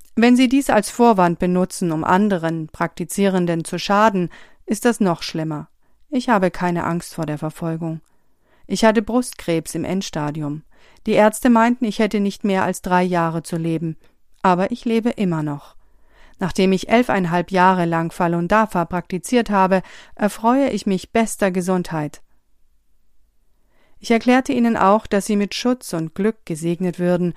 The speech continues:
wenn sie Unschuldige unterstützten. Während des gesamten Verlaufs sagte der Polizeidirektor kein einziges Wort. Bevor er ging, kam er gezielt auf mich zu und sagte:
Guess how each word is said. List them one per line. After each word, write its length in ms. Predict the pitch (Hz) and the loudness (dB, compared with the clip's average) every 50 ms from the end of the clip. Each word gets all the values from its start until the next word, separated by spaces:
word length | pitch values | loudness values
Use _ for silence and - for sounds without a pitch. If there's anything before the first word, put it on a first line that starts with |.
| - - - - - - - - | -8 -16 -20 -20 -20 -20 -4 0
wenn 180 | 202 202 196 | 2 2 2
sie 140 | 175 180 175 | 2 0 0
Unschuldige 640 | - 202 214 202 - - 180 165 160 165 156 165 160 | 0 0 0 0 -2 -2 -2 -2 -2 -2 -4 -4 -4
unterstützten. 880 | - 160 165 - 151 156 - - 180 180 - - - - 170 156 156 151 _ _ _ - - - - _ _ _ _ _ _ - - _ _ - - - - | -4 -4 -4 -6 -8 -8 -6 -6 -8 -8 -8 -12 -12 -8 -8 -8 -8 -10 _ _ _ -20 -20 -20 -20 _ _ _ _ _ _ -20 -20 _ _ -20 -14 -2 2
Während 260 | 196 196 190 190 185 | 2 4 4 2 0
des 140 | 180 - - | -2 -2 -2
gesamten 480 | 214 185 180 180 180 180 - - 180 | 0 2 2 2 2 0 -2 -4 -4
Verlaufs 540 | 170 - 185 175 170 160 160 190 233 - - | -4 -2 -2 -2 -2 -2 -2 -4 -6 -6 -4
sagte 320 | - 196 180 - - 196 180 | -2 -2 -2 -2 -4 -4 -4
der 80 | 180 | -4
Polizeidirektor 1000 | 170 - 196 175 180 180 - - 185 185 180 202 190 185 190 185 - - 208 190 | -2 -2 -2 -2 -2 -2 0 2 2 2 2 0 0 0 0 -2 -2 -2 -2 -2
kein 300 | 180 - 202 196 190 196 | -2 -2 -2 -2 -2 -2
einziges 640 | - - 170 165 160 - - 170 - 180 175 - - | -4 -4 -4 -4 -6 -6 -10 -8 -8 -8 -8 -6 -6
Wort. 340 | 165 151 143 165 - - _ _ _ _ _ _ _ _ _ _ _ _ _ | -6 -6 -6 -8 -12 -18 _ _ _ _ _ _ _ _ _ _ _ _ _
Bevor 300 | - 185 - - 214 214 | -10 -6 0 4 4 6
er 100 | 214 214 | 4 4
ging, 340 | 196 220 202 208 233 277 294 - - - - - _ - - | 2 0 -2 0 -2 -2 -4 -8 -14 -20 -20 -20 _ -8 0
kam 220 | - 233 226 226 | 2 4 4 4
er 80 | 226 226 | 2 0
gezielt 500 | 226 220 - - - 254 269 269 - 202 | -2 -4 -4 -2 -2 -2 0 0 0 -2
auf 160 | 185 185 - | -2 -2 -2
mich 220 | 202 190 - - | -2 -4 -4 -6
zu 240 | - - - 202 220 | -10 -8 -6 -6 -2
und 180 | 240 247 240 - | -2 -2 0 2
sagte: 500 | 226 214 208 208 - - 214 208 202 | 4 4 2 2 0 -2 -2 -2 -2